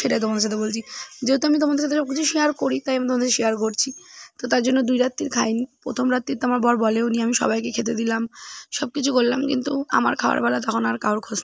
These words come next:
থাকলো না। যাই হোক, না খেলাম, ঠিক আছে, আবার ঘুমালাম অভিমান করে। পরের দিন আমার বোন, হ্যাঁ, আমার মিথ্যা কথা বলবো না, আমার বোন আমাকে সবসময় care করে, সবসময় আমাকে বলে, আমার মেজদি বলছে, "দিদি খেয়ে নে আয়, রাগ করে কী হবে, এই হবে", ঠিক আছে। তারপরে বললো বোন, বলার পরে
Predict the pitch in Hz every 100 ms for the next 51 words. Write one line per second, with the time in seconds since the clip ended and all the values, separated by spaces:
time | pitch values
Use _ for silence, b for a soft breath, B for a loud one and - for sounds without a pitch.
0 | - 208 214 214 226 B B B _ 285
1 | 294 311 277 269 269 269 262 269 - 247
2 | 233 233 233 214 220 220 233 220 214 220
3 | 220 220 240 B B B B - 226 226
4 | 220 240 240 240 220 247 254 262 240 240
5 | - 226 233 226 233 233 269 302 262 214
6 | 220 220 226 233 254 220 220 233 233 240
7 | 233 233 277 330 - B B B - 226
8 | - - 247 240 240 240 226 233 233 233
9 | 226 214 220 220 220 240 226 233 214 220
10 | 214 226 214 214 220 B B B - 226
11 | 220 247 240 220 226 214 214 226 226 233
12 | 226 220 311 - 302 254 254 240 233 226
13 | 226 240 226 254 - B B B - 226
14 | 214 220 220